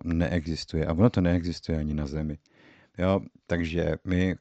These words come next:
koukáme tím hierarchickým myšlením na přírodu okolo sebe a říkáme, eh, predátor je postavený výše než jeho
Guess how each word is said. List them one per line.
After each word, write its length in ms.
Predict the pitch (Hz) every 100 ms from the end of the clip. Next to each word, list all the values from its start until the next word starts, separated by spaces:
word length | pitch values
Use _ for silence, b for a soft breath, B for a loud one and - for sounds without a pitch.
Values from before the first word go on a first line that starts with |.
| _
koukáme 540 | - 87 - 101 101 92
tím 200 | - 90
hierarchickým 960 | 80 95 104 101 95 - 87 - 85
myšlením 500 | 82 - 98 92 90
na 100 | 80
přírodu 420 | 78 - 85 82 80
okolo 340 | - 80 73
sebe 380 | - 85 85 87
a 100 | -
říkáme, 540 | 87 80 85 82 82 80
eh, 580 | - - - - - 80 78 78
predátor 600 | 85 95 110 113 - 95
je 60 | 90
postavený 600 | - - 92 90 90 85
výše 600 | 80 90 85 - 87 82 - 78
než 260 | 78 -
jeho 380 | 80 76 82 80